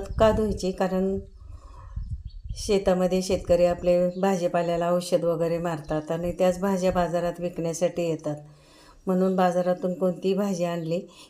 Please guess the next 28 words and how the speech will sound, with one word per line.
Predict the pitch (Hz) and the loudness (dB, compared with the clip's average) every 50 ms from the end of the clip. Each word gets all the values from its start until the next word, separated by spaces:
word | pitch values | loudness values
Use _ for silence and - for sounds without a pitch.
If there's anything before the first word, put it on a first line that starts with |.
| _ - | _ -4
की | - | -4
आपण | 175 165 160 170 170 175 | -4 -4 -2 -6 -4 -4
अगोदर | 175 170 165 170 160 170 180 | -4 -4 -2 -2 0 0 0
चांगली | 175 - 185 165 160 156 165 220 294 302 - - _ _ _ - | 0 0 -4 -4 -2 -2 -2 -2 -2 -4 -6 -18 _ _ _ -12
स्वच्छ | - - 196 180 - - - 185 | -4 -2 -2 -2 -2 -2 -2 0
धुवून | 175 160 185 180 185 175 | 0 0 2 0 0 0
घ्यायची | 170 180 175 160 151 - 160 | -2 -2 -4 -6 -6 -4 -4
आहे. | 147 143 139 135 139 - _ _ _ _ _ - - _ _ _ - | -4 -4 -4 -6 -10 -12 _ _ _ _ _ -20 -20 _ _ _ -6
तर | 180 165 | -4 -2
आता | 170 170 175 190 | -2 -2 0 0
इथे | 180 175 175 - 185 | 0 0 0 -2 -2
मी | 175 180 180 | 0 0 0
भाजी | - 190 185 175 156 175 180 | 0 0 -2 -2 -2 -2 0
धुवून | 165 185 185 180 180 | 0 0 0 2 0
घेतलेली | 180 190 196 196 196 175 170 165 165 | 0 0 -2 -2 -2 -2 -2 0 0
आहे. | 165 160 156 156 156 165 190 254 - - _ _ _ _ _ _ _ _ _ _ _ _ _ _ _ _ _ _ _ _ _ _ _ - - _ _ _ _ _ _ _ _ _ _ _ - _ _ - | 0 -2 -2 -2 -2 -4 -6 -6 -8 -14 _ _ _ _ _ _ _ _ _ _ _ _ _ _ _ _ _ _ _ _ _ _ _ -20 -20 _ _ _ _ _ _ _ _ _ _ _ -20 _ _ -14
इथे | - 202 - - 190 | -12 -10 -4 -2 0
मी | 185 185 | 2 2
हा | 185 180 180 180 - | 2 0 0 -4 -2
खलबत्ता | - 202 190 170 185 185 185 185 185 185 | -4 -4 0 2 0 0 2 2 0 0
घेतलेला | 185 226 226 220 - 180 175 170 165 165 | 0 -2 -6 -6 -2 -2 -2 0 0 -2
आहे, | 165 160 160 160 170 208 - - _ _ _ _ _ - | -2 -2 -4 -4 -6 -8 -12 -16 _ _ _ _ _ -10
चांगला | - 202 180 170 170 175 | -4 -4 -2 -2 -2 -4
स्वच्छ | 175 - - 180 180 - - 190 | -4 -4 -4 -6 -4 -4 -4 -2
धुवून | 170 165 175 175 170 175 | -2 -2 -2 -4 -6 -6
घेतलेला | 170 185 180 - - 165 156 151 156 | -2 0 0 0 0 0 0 0 0
आहे | 156 156 156 151 160 185 - - - _ _ _ _ _ _ _ _ _ _ _ _ _ _ - | 0 0 -2 -2 -4 -6 -8 -10 -20 _ _ _ _ _ _ _ _ _ _ _ _ _ _ -12
आणि | 190 175 170 170 165 165 165 165 165 | -8 -6 -6 -4 -4 -4 -4 -6 -8